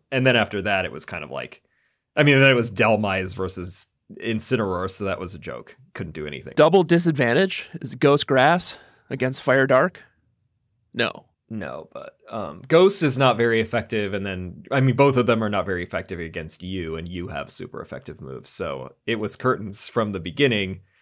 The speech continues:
Speaker 1: I think I will have a good matchup against you once I have my levels
Speaker 2: I hope so.
Speaker 1: straight and I have my moves.
Speaker 2: I hope so, 'cause this is the team, unless Buzzswole decides to,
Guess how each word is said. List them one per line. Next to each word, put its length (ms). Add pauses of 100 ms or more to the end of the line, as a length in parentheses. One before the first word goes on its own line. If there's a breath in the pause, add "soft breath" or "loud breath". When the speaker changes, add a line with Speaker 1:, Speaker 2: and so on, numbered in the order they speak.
(240)
Speaker 1:
I 220
think 420
I 380
will 260
have 600
a 140
good 260
matchup 420
against 340
you 160
once 300
I 80
have 160
my 160
levels 580
Speaker 2:
I 60
hope 220
so. 120
Speaker 1:
straight 520
and 360
I 140
have 240
my 240
moves. 500
Speaker 2:
I 60
hope 160
so, 180
'cause 200
this 180
is 120
the 100
team, 400
unless 360
Buzzswole 640
decides 500
to, 280